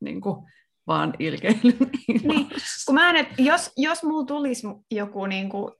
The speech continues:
Speaker 2: ilkeä kommentti jonkun videosta mieleen tai näin, niin
Speaker 1: En mä
Speaker 2: ei mulla
Speaker 1: sano
Speaker 2: kävisi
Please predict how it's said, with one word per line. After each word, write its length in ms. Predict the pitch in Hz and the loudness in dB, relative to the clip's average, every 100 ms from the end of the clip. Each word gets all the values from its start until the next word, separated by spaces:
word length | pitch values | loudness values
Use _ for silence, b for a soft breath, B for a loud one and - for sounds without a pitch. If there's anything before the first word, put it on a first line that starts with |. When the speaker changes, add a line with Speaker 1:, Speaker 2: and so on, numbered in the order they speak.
| _ | _
Speaker 2:
ilkeä 440 | 226 220 202 196 196 | 2 2 2 0 2
kommentti 600 | 202 196 196 202 208 196 | 2 2 2 0 -4 -4
jonkun 380 | 190 196 196 190 | -4 -6 -8 -6
videosta 520 | 190 190 196 - 196 | -2 0 -2 -6 -8
mieleen 520 | 185 185 190 196 196 | -4 -2 -2 -2 -2
tai 220 | 196 196 | -4 -2
näin, 440 | 196 196 202 202 - 202 | -2 -2 -4 -8 -12 -6
niin 160 | 208 | -2
Speaker 1:
En 60 | 220 | 2
mä 80 | 214 | 4
Speaker 2:
ei 100 | 277 | 4
mulla 120 | 302 | 4
Speaker 1:
sano 140 | 320 | 2
Speaker 2:
kävisi 280 | 320 311 294 | 0 0 -2